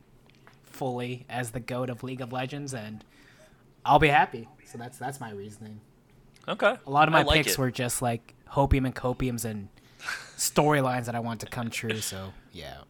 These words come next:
Speaker 1: I just want Faker to win. And I think, I think the, the young guys are actually have a lot to prove. I know they, they lost in the finals, so I think they're gonna use that as motivation to come back stronger. They also lost M S I too, so I think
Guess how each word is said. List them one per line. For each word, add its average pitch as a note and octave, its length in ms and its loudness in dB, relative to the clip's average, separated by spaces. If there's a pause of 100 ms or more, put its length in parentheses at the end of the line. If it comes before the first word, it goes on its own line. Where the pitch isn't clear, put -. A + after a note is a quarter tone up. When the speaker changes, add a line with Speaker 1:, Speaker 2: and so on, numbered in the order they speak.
Speaker 1:
I - 160 -6
just A#2+ 160 -6
want A#2 160 -8
Faker G#2+ 300 -12
to G#2+ 80 -10
win. A2 260 -8
And A#2 160 -4
I C#3+ 60 2
think, F3 340 -2
I D3 100 0
think E3 360 0 (240)
the, B2 260 0
the B2+ 100 -6
young C3 280 2
guys A#2+ 300 2
are A2+ 80 -4
actually F#2+ 420 -6
have A2 160 -4
a A2 40 -8
lot A2 200 -4
to - 60 -10
prove. G#2+ 360 -6
I A2 80 -8
know A2 220 -6
they, G2 300 -10 (480)
they C#3 80 -2
lost C#3+ 280 6
in D3+ 60 -2
the B2 100 -2
finals, A#2+ 480 -2
so B2+ 120 -2
I A#2 60 -2
think B2 240 -2 (640)
they're A#2+ 180 -4
gonna A2 160 -8
use A2 140 -8
that G#2+ 80 -4
as G2+ 120 -8
motivation G#2 480 -10
to G#2 60 -14
come G#2 220 -12
back G2+ 180 -10
stronger. G#2 380 -8
They A#2 120 -4
also C3+ 220 4
lost A#2 200 -2
M A2+ 140 -6
S - 160 -6
I G#2 140 -4
too, G#2 240 -10
so - 120 -12
I A2 60 -4
think - 280 0